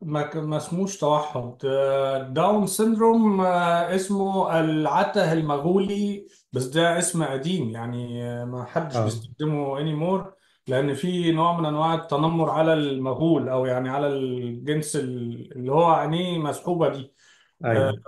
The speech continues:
Speaker 1: آه، فهو اسمه داون سيندروم، آه، أو متلازمة داون، آه، بالعربي يعني. آه، كان زمان بيتقال عليه العته المغولي،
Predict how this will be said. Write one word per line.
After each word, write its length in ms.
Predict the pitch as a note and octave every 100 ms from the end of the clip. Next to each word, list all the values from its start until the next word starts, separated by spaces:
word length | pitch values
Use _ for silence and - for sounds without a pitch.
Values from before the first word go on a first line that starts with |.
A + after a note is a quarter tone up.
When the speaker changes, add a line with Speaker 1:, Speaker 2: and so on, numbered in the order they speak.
| C3+
Speaker 1:
آه، 680 | C3+ C3+ C3+ C3 C3 C3 C3
فهو 360 | B2 C3 D#3 E3+
اسمه 320 | F#3 F#3+ E3
داون 240 | E3+ F#3+
سيندروم، 680 | F#3+ G3 G#3 F#3+ F#3+ F#3 F3
آه، 540 | D#3 D3+ D3 C#3+ - - - _ _ _
أو 160 | C#3+ D#3+
متلازمة 560 | E3 E3+ F3 G#3 G3+ F#3+
داون، 720 | D#3+ F3+ A3+ C4+ C4+ A#3+ E3+
آه، 920 | D#3 D3+ D3 C#3+ C#3+ C#3 C#3 C3+ C3
بالعربي 680 | C3 C3+ C3+ D3+ - - -
يعني. 420 | A#2+ B2+ C3 C3 C3
آه، 260 | C3 - - _ _ _
كان 200 | E3 G3+
زمان 460 | F3+ F3+ G3 A#3 G3
بيتقال 300 | E3 F3 F3+
عليه 200 | D#3+ E3+
العته 320 | D#3+ E3 D3
المغولي، 500 | C3+ B2+ C3 B2 -